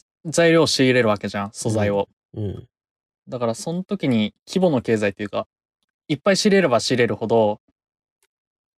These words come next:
Speaker 1: 一製品あたりの素材単価っていうのを下げることができるので、その分いい素材を使うことができるんですよね。
Speaker 2: うんうんう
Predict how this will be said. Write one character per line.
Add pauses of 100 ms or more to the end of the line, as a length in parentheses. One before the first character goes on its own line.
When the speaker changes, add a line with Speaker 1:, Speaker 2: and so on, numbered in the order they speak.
(220)
Speaker 1:
一 (120)
製
品
あ
た
り
の
素
材
単
価
っ
て
い
う
の
を
下
げ
る
こ
と
が
で
き
る
の
で、 (300)
そ
の
分 (140)
い
い
素
材
を
使
う
こ
と
が (140)
で
き
る
ん
で
す
よ
ね。 (240)
Speaker 2:
う
ん
う
ん
う